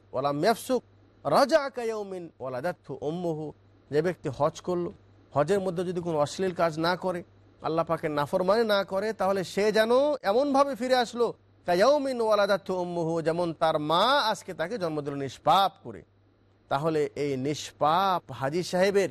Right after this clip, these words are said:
আমলটাকে কিভাবে নষ্ট করা যায়? শয়তান সেই পায়তারা চালায়।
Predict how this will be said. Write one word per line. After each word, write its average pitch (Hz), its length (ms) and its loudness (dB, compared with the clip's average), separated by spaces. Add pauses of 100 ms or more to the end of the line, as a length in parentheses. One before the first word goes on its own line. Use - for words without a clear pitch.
(560)
আমলটাকে 214 760 0 (100)
কিভাবে 277 440 2
নষ্ট 226 320 -2
করা 180 300 0
যায়? 131 500 0 (260)
শয়তান 143 500 0
সেই 147 280 -4
পায়তারা 143 540 0
চালায়। 202 520 2